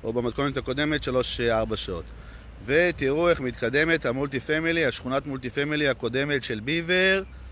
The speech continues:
שדיברנו עליה בסרטון הקודם, למי שזוכר. וואלה, חתיכת דבר פה ביבר בונה. לא צחוק, לא צחוק.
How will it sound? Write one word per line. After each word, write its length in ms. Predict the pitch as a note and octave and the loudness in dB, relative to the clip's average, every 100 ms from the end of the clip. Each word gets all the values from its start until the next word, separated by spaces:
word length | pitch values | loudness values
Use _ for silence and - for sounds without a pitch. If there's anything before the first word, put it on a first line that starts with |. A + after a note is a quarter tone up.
| - - | -6 -4
שדיברנו 640 | - G#2 G#2 C#3 D3+ D#3+ D#3+ | -4 -4 -2 0 0 0 0
עליה 260 | E3 E3 | 4 4
בסרטון 520 | C3+ G#2+ A2+ - B2+ | 2 -2 -2 -4 -4
הקודם, 420 | B2 A#2+ A#2+ C#3+ C#3+ | -2 -2 0 2 2
למי 200 | B2 B2+ | 2 0
שזוכר. 760 | B2 G#2 G2+ C3+ D#3 F3+ G#3 A#3 - - - - - - - - - | -2 -4 -4 0 2 4 2 0 -8 -18 -18 -18 -18 -20 -20 -18 -10
וואלה, 260 | G#2 A#2 | -4 -2
חתיכת 380 | A2+ A#2 A#2+ D3 | -2 -4 0 0
דבר 260 | C#3 C3+ C3 | 2 0 0
פה 80 | B2 | -2
ביבר 300 | A2+ A2 G#2+ | -4 -4 -4
בונה. 280 | G2 F#2 F#2 | -4 -6 -2
לא 140 | A#2 | -2
צחוק, 480 | A#2+ - C#3 D3+ C#3+ | -2 -2 2 2 0
לא 80 | A#2 | -6
צחוק. 280 | - G2 | -6 -10